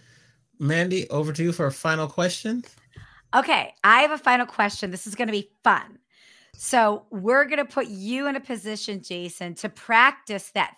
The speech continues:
Speaker 2: thing that you're working on, which is asking for help and asking people for things. And I'm gonna ask you, how can we support you? What do you need from us right now to help you grow and flourish and be the most productive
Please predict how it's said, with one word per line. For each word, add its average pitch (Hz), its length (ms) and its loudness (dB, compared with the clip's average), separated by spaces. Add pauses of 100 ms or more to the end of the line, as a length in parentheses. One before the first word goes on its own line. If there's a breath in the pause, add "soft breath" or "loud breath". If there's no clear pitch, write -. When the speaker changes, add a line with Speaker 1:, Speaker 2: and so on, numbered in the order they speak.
Speaker 2:
thing 214 220 -6
that - 160 -6
you're 185 100 -10
working 180 540 -10
on, 147 300 -12
which 175 260 -12
is 170 220 -14
asking 196 540 -4
for - 160 -12
help 156 420 -6
and 156 100 -10
asking 165 380 -6
people - 320 -20
for 147 140 -18 (100)
things. 151 420 -16 (520 loud breath)
And 214 140 -2
I'm 240 140 2
gonna 277 140 -2
ask 262 340 -2
you, 262 420 -8 (100)
how 294 420 0
can 262 560 -8
we 233 260 -10
support - 560 -10
you? 180 420 -12 (380 soft breath)
What 247 360 -2
do 262 100 -10
you 240 380 -6
need 190 320 -6
from 180 260 -8
us 151 480 -4
right 175 260 -6
now 170 360 -4
to - 120 -16
help 220 280 -8
you 226 160 -10
grow 202 400 0
and 170 160 -10
flourish 220 560 -6
and 180 100 -14
be 208 100 -8
the 190 80 -10
most 185 240 -8
productive 220 720 -6